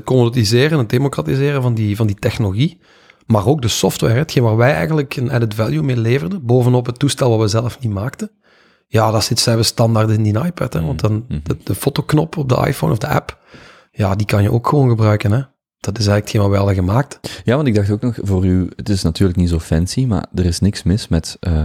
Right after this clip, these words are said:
Speaker 2: en opnieuw, vijftien jaar geleden, ehm,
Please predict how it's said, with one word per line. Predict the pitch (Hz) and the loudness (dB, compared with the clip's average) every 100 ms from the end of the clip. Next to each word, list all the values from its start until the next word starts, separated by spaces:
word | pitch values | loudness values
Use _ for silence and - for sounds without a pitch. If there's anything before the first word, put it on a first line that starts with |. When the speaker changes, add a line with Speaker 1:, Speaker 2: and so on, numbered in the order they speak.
| 73 | -2
Speaker 2:
en | 87 - - 82 | -6 -6 -2 0
opnieuw, | 80 87 78 - | 2 2 0 -10
vijftien | - 87 82 - 82 | -2 0 0 0 0
jaar | 71 71 | 2 0
geleden, | 73 71 71 90 139 _ - - - - _ _ _ _ | -2 0 -2 -2 -6 _ -20 -20 -20 -20 _ _ _ _
ehm, | 85 76 73 69 | 0 2 2 -2